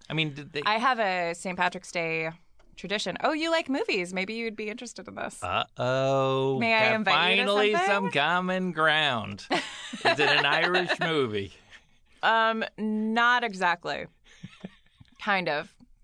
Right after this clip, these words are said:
Speaker 2: Um, this will be a third, third year of, and I need to invite people to <laughs> this because I haven't yet. But tonight, third year in a row of, uh, watching one of the Leprechaun movies.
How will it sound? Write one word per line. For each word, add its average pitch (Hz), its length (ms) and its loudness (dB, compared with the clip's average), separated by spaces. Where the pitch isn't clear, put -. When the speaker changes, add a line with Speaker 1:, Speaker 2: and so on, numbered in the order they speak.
Speaker 2:
Um, 165 320 2
this 180 140 -8
will 233 100 -2
be 190 280 0
a 165 380 0
third, 180 300 -2
third 190 240 -4
year 175 420 2
of, 160 380 -2
and 185 100 -4
I 190 60 2
need 220 200 -2
to 208 180 0
invite 175 280 0
people 175 240 -8
to - 180 -4
<laughs> - 120 -10
this - 200 0
because 170 260 -6
I 160 80 0
haven't 160 340 -4
yet. 143 200 -2
But - 180 -4
tonight, 180 480 0
third 190 200 -2
year 190 140 -2
in 180 80 -2
a 175 60 2
row 170 500 2
of, 160 260 -2
uh, 151 420 2
watching 160 380 -2
one 170 120 -2
of 175 80 -4
the 196 100 -2
Leprechaun 202 480 -4
movies. 175 480 -6